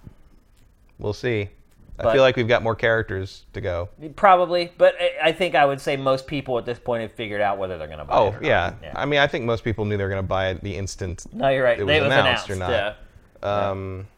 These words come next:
Speaker 1: but dep-, I mean, like, I know, you know, my girlfriend is a Castlevania nut.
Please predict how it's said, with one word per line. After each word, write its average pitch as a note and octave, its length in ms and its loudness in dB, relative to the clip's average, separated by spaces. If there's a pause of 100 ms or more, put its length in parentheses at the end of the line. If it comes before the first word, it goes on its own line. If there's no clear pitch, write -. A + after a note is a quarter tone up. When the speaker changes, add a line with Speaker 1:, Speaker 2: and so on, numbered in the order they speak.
(140)
Speaker 1:
but F#3 180 -6
dep-, D#3+ 160 -4
I A#2+ 100 -2
mean, B2+ 100 -2
like, A2+ 160 2
I A#2 100 2
know, C3+ 340 6
you C3+ 80 -2
know, A2 120 2
my A#2 120 0
girlfriend A2+ 520 2
is G2+ 160 -4
a G2+ 60 -6
Castlevania G#2 640 -4 (100)
nut. G2+ 600 -4